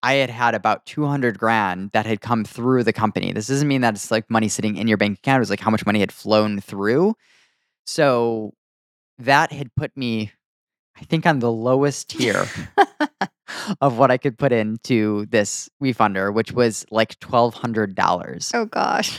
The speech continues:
Speaker 1: So that here I'm coming from this place of, like, I believe in it. Like, I, it was an immediate, "I'm in. How much can I put in?" And I'm like, "Oh my gosh, I can only put twelve hundred dollars in." So I wrote to them and I was like, "Is there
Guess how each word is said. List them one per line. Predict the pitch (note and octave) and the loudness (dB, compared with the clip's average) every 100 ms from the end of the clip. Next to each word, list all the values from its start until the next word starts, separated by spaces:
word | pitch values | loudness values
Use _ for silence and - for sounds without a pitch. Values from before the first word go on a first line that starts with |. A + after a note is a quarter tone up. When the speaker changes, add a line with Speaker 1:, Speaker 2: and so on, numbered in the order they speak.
| - - | -16 -4
Speaker 1:
So | D#3 | 0
that | D#3 E3 | 2 0
here | D#3 F3+ | 4 6
I'm | F3+ D#3+ | 6 4
coming | C#3+ D3+ C#3+ | -2 -4 -4
from | C#3 C3 | -2 -2
this | B2 | -4
place | - C3 - | 0 -2 0
of, | A2+ | -2
like, | A2+ A2 - - _ _ _ _ _ - | 2 0 0 -18 _ _ _ _ _ 2
I | E3 | 2
believe | D#3 C3+ C#3 | 2 -2 -2
in | A#2+ | -4
it. | F2 | -6
Like, | - C#3 | -4 2
I, | C#3 | 4
it | F3+ | 4
was | F3 | 2
an | D#3+ | 0
immediate, | C3 C3 C#3 D#3 D#3+ - | -2 -4 -2 2 0 2
"I'm | B2 C#3 A2+ | 0 0 -2
in. | G2 A2+ C3+ F#3 B3+ - _ _ | -4 -2 0 -2 -2 -8 _ _
How | - D#3 | 0 2
much | D3+ | 2
can | - | 0
I | C3 | -2
put | A#2+ B2 | 0 -2
in?" | A2+ B2 E3 G3 - _ _ | 0 -2 -2 -2 -6 _ _
And | B2+ A#2+ G#2+ A2 - - _ _ _ _ _ _ _ | 2 2 0 -6 -12 -20 _ _ _ _ _ _ _
I'm | B2+ C3+ | 0 2
like, | B2+ A#2+ | 2 2
"Oh | A#2 | 0
my | A2 | 0
gosh, | G2+ F2+ G2+ | 0 0 0
I | |
can | A2 | 0
only | G#2+ | 0
put | A#2+ - | 0 0
twelve | A2 F#2+ | 0 2
hundred | G2+ F#2 | 0 2
dollars | E2+ F#2 F#2 | 2 0 -4
in." | E2+ F2+ | -6 -8
So | - C#3+ B2 A#2+ A2+ - _ _ _ _ - | -4 2 2 2 0 -6 _ _ _ _ 0
I | C3 | 0
wrote | A#2+ C3 C3 - | 2 2 2 -2
to | D3+ | -4
them | B2 A#2+ B2 | 0 0 0
and | |
I | A#2 | -2
was | A2+ | -2
like, | G#2+ A2+ - | -4 -4 -2
"Is | D3 A#2+ | -2 2
there | C#3+ | 0